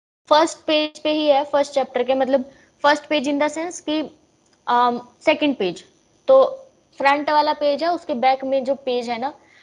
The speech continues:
तो उसमें ही लिखा हुआ है सेंट्रल डिफरेंस ऑपरेटर, अ, ऑपरेटर। तो उसमें क्या होता है कि जो delta होता है ना, delta of f of x, वो किसके equal होता है? F of x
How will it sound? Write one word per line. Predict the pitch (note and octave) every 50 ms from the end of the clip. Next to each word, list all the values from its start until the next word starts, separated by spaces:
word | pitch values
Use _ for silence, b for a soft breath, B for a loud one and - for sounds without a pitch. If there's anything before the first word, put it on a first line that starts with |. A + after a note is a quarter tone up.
| b b -
तो | B3+
उसमें | - - C#4 C#4+ - C#4+ D4 D4
ही | D4+ D#4
लिखा | C#4+ C#4 C4+ - C#4+ C#4
हुआ | C4 B3+ B3+
है | C4 C#4
सेंट्रल | C4+ C#4+ C4 B3+ B3+ C4+ C4+ C#4 C4
डिफरेंस | A#3 B3 - - A3 A3+ A3+ - A3
ऑपरेटर, | F#3+ - - E3+ D3+ - - G2+ - _ _ _ _ _ _ _ _ _ _ _ _ _ _ _ _ _ _ _ _ _ _ _ _ _ _ _ _ _ _ _ _
अ, | F#3+ G#3 G#3 G#3 - - -
ऑपरेटर। | - G3+ F#3+ - F3+ F3 E3 - - - - _ _ _ _ _ _ _ _ _ _ _ _ _ _ _ _ _ _ _ _ _ _ _ _ _ _ _ _ _ _ _ _ _ _ _ _ _ _ _ _ _ _ _ _ _ _ -
तो | D#4 D#4+
उसमें | D4+ - D#4+ F4+ F4+
क्या | F4 D#4 D4
होता | C#4+ C#4+ C4 A3+ - A3+
है | A#3 C4
कि | B3 D4+ C#4
जो | A#3+ D4 C#4+
delta | A#3 B3 A#3+ A3+ A#3 A#3 B3+ C4
होता | A#3+ G#3+ G3+ -
है | A3+ B3
ना, | C4 C#4 C4+ A#3+ - - - G3+ G#3
delta | G#3+ A#3 A#3 A#3+ A3+ A#3 B3 B3+ B3
of | B3 B3 G3+
f | G3+ -
of | A3 A3 G#3+ G#3 G3 A#3+
x, | B3+ - - A#3+
वो | A#3
किसके | A#3 - C4+ C4 - - C4+ C4
equal | - B3+ B3 A#3+ A3
होता | G#3 G#3 - F#3+
है? | A3+ C#4 E4 - - _ _ _ _ _ _ _ _ _ _ _ _ _ _ _ - -
F | B3 C4 B3+ B3+
of | B3 C4+ D4 D4+ - - - -
x | A#3 A#3+ - -